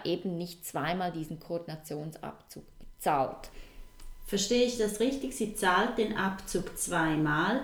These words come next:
Speaker 2: profitiert in de-, von der A H V aber nicht in dem Sinne doppelt?
Speaker 1: Nein.
Speaker 2: Sie hat keinen Vorteil daraus.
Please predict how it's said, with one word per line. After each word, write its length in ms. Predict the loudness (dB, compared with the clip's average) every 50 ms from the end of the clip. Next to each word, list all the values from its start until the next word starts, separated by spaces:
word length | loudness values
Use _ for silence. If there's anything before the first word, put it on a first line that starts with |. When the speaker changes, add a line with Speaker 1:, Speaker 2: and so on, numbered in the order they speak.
| -2 -8 -10 -2
Speaker 2:
profitiert 840 | 4 6 6 6 6 4 0 0 0 2 6 8 8 8 6 4 2
in 180 | 2 2 4 4
de-, 140 | 2 0
von 280 | 0 2 2 4 4 4
der 140 | 4 2 2
A 200 | 2 0 0 0
H 120 | -2 -2 -2
V 100 | -2 0
aber 400 | 0 2 2 2 0 2 2 2
nicht 300 | 2 2 2 0 0 2
in 140 | 2 2
dem 200 | 2 2 2 2
Sinne 320 | 0 0 0 0 2 2 2
doppelt? 640 | 2 2 0 0 0 2 2 2 2 2 -2 -8 -8 -4 -2
Speaker 1:
Nein. 200 | -2 -2 -2 -4 -8 -14 -16 -18 -18 -16 -2
Speaker 2:
Sie 200 | 2 4 4 4
hat 160 | 2 0 -2
keinen 380 | 0 2 4 6 6 6 6 4
Vorteil 500 | 2 2 0 0 -2 0 2 2 4 4
daraus. 580 | 4 4 4 4 2 2 2 2 0 -4 -6